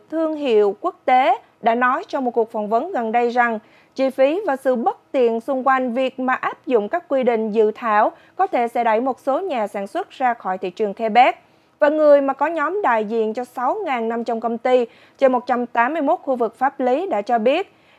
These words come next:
các công ty sẽ phải tự đặt ra câu hỏi liệu việc thâm nhập vào thị trường Quebec có thực sự còn phù hợp hay không. Một số công ty có thể sẽ phải quyết định rằng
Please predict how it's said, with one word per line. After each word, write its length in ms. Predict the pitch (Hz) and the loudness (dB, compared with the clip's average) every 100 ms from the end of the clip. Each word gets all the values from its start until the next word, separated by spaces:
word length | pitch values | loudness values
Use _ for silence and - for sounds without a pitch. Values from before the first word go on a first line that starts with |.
| _ | _
các 160 | 311 339 | -2 2
công 140 | 269 | 0
ty 300 | 269 254 247 | 4 2 2
sẽ 200 | 240 233 | -2 -6
phải 340 | 226 226 214 285 - | 0 0 0 -2 2
tự 260 | 254 247 | 4 4
đặt 200 | 240 247 | 2 -2
ra 180 | - 330 | -2 -4
câu 180 | 320 277 | 0 -2
hỏi 400 | 247 220 214 359 - _ _ | 2 2 2 -2 -10 _ _
liệu 360 | 277 285 269 | 2 4 4
việc 260 | 262 285 - | 2 -2 -4
thâm 240 | - 359 349 | -6 -4 -2
nhập 160 | 285 240 | -4 -2
vào 100 | 208 | -4
thị 140 | 220 | -4
trường 260 | 202 226 214 | -4 -4 -4
Quebec 380 | 233 226 294 339 | -6 -2 -2 -2
có 100 | 349 349 | -8 -6
thực 220 | 247 - | -6 -6
sự 240 | _ 220 196 | _ -4 -2
còn 180 | 233 214 | -2 -6
phù 280 | - 214 196 | -2 0 0
hợp 260 | 214 202 - | -2 -6 -6
hay 160 | 226 | -8
không. 300 | 220 247 233 202 _ _ _ _ | -4 0 0 -2 _ _ _ _
Một 220 | - 262 247 | 4 4 6
số 120 | 294 | 2
công 180 | 302 269 | 2 4
ty 220 | 269 254 | 6 6
có 120 | 285 | 2
thể 280 | 320 247 233 | 0 0 0
sẽ 140 | 262 | -2
phải 200 | 240 220 | 0 0
quyết 260 | 226 453 440 | 0 -4 0
định 180 | 254 220 | 0 2
rằng 320 | 254 254 | 2 2